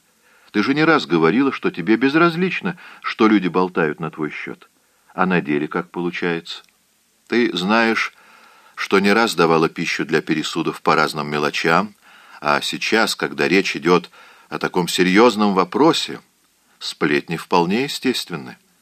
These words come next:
Ты же знала, что пойдут разговоры, если ты выйдешь замуж за такого злодея, как я. Будь я человеком безродным, нищим, люди отнеслись бы к этому спокойнее. Но богатый, процветающий злодей —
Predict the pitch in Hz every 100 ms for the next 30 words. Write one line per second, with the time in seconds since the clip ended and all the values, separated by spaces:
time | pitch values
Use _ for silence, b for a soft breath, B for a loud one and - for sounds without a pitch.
0 | _ _ _ - 135 170 165 185 151 90
1 | - 90 104 95 78 80 69 71 73 87
2 | 131 139 143 b b b 85 117 131 131
3 | 127 127 120 120 117 90 107 110 110 -
4 | - _ - 87 92 104 98 90 87 85
5 | 90 90 90 87 76 78 76 b b b
6 | b - 165 - 120 123 - 92 87 117
7 | 104 87 - - 82 76 87 120 92 76
8 | 71 110 123 - 85 65 b b b b
9 | 90 139 135 123 110 107 - 120 95 90
10 | 101 90 90 - 82 - 76 65 64 60
11 | b b b 78 87 76 80 76 82 120
12 | 143 117 80 - 85 85 - 71 - 127
13 | 156 156 - 131 95 104 85 82 62